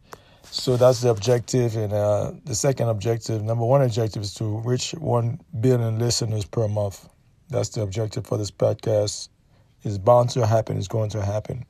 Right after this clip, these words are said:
Back to the subject at hand, um, future prophecy for Haiti and the world. Like I told you guys before, Haiti's in the centerpiece of all, everything that's going on.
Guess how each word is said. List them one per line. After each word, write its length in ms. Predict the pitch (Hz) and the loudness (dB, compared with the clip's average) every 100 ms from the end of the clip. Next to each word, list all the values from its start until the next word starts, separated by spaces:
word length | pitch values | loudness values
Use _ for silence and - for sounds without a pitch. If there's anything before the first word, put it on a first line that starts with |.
| - - - - - _ - | -20 -20 -20 -20 -20 _ -8
Back 380 | 117 170 190 190 | 4 8 8 8
to 120 | 190 | 4
the 100 | 165 | 4
subject 400 | - 165 143 151 | 4 4 4 6
at 180 | 135 127 | 6 6
hand, 520 | 151 143 127 120 120 - - | 4 6 4 4 -2 -8 -4
um, 380 | 120 120 120 113 | 2 4 4 2
future 380 | - 160 139 151 | 0 0 2 2
prophecy 580 | 151 143 143 131 139 | 6 6 4 0 0
for 220 | 127 120 - | 0 0 4
Haiti 640 | 120 113 - 151 147 147 _ _ _ _ _ _ _ - - - | 2 2 -2 2 2 0 _ _ _ _ _ _ _ -10 -8 0
and 240 | 127 139 | 4 4
the 80 | 120 | 2
world. 520 | 104 110 110 107 104 - - - - | 2 4 4 4 2 -2 -20 -20 -2
Like 160 | - 151 | 4 8
I 80 | 196 | 10
told 180 | 196 175 | 10 10
you 60 | |
guys 180 | 160 151 | 10 8
before, 640 | 135 123 160 156 151 139 - _ - | 6 2 4 8 8 6 2 _ -16
Haiti's 500 | - 165 175 175 147 | -2 4 6 8 6
in 120 | 143 | 6
the 80 | 123 | 4
centerpiece 760 | - 156 135 135 127 131 127 123 | 4 4 4 2 2 2 2 0
of 120 | 107 | 0
all, 180 | 117 123 | 2 2
everything 460 | 135 120 127 123 117 | 2 2 0 -2 0
that's 180 | 110 | 0
going 280 | 104 113 107 | 0 0 2
on. 300 | 113 117 113 | 4 4 2